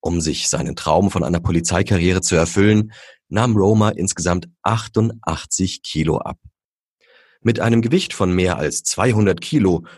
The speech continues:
und einer Hosenweite der Größe vierundfünfzig wäre sonst nie ein Polizist aus ihm geworden. Das wusste er.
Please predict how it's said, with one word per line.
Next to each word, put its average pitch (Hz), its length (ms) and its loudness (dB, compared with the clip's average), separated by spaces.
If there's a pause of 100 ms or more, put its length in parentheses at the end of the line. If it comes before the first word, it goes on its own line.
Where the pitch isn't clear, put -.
(120)
und 85 380 -6
einer 85 240 -4
Hosenweite 92 600 2
der 85 120 2
Größe 92 380 0
vierundfünfzig 110 840 0 (260)
wäre 110 240 2
sonst 123 320 -2
nie 165 260 2
ein 156 220 -4
Polizist 143 580 -4
aus - 140 -6
ihm 85 160 -2
geworden. 85 560 0 (180)
Das - 320 -2
wusste 87 300 -2
er. - 280 -12